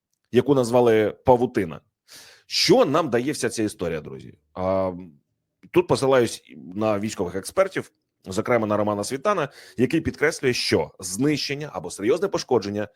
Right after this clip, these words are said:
Керченського мосту може заблокувати російський контингент в Криму. Без логістики армія ворога стає недієздатною. Глава Меджлісу кримсько-татарського народу пан Ріфат Чубаров, до речі, закликав росіян, вже закликають росіян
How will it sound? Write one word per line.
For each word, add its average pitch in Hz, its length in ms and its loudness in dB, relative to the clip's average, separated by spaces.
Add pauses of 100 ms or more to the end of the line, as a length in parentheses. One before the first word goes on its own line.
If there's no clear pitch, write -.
(120)
Керченського 160 640 0
мосту 98 360 -2
може 113 280 -2
заблокувати 127 880 0
російський 113 640 -4
контингент 113 580 -4
в - 80 -20
Криму. 120 400 2 (720)
Без 160 380 6
логістики 135 840 2
армія 151 340 4
ворога 123 360 4
стає 123 400 0
недієздатною. 107 1800 0 (720)
Глава 151 280 4
Меджлісу 143 420 0
кримсько-татарського 117 640 -2
народу 135 460 2
пан 113 380 4
Ріфат 107 260 0
Чубаров, 131 340 0
до 110 80 2
речі, 95 520 -2
закликав 113 440 -2
росіян, 85 480 -8
вже 156 180 -8
закликають 104 440 -4
росіян 175 380 -8